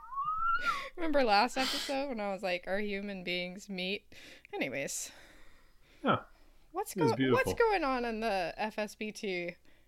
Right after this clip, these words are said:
Speaker 1: housekeeping world?
Speaker 2: Well, I, I'm glad you asked. Um, we got a lot going on.
Speaker 1: Okay.
Speaker 2: Okay, so, uh, Patreon, we got a whole bunch of new patrons, and some people just, um,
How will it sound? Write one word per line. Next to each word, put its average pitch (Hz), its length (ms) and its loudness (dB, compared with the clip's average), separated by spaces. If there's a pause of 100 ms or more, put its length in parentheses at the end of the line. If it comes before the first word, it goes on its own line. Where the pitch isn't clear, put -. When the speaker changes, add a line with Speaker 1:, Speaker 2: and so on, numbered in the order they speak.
Speaker 1:
housekeeping 175 880 -2
world? 160 440 -2 (1040)
Speaker 2:
Well, 220 480 6
I, 139 200 4
I'm 123 180 2
glad 175 320 2
you 135 160 6
asked. 147 580 2 (460)
Um, 101 680 4 (500)
we 131 60 -4
got 208 100 6
a 123 40 6
lot 117 240 6
going 87 240 0
on. 87 200 -4 (340)
Speaker 1:
Okay. 220 180 -4
Speaker 2:
Okay, 165 160 12
so, 127 500 12 (460)
uh, 117 340 10 (360)
Patreon, 185 460 10
we 147 60 6
got 135 120 10
a 107 40 4
whole - 180 0
bunch 147 220 0
of - 0 -
new 123 120 0
patrons, 127 800 2 (140)
and 104 340 2
some 135 140 0
people 113 540 2
just, 107 460 2
um, 90 560 6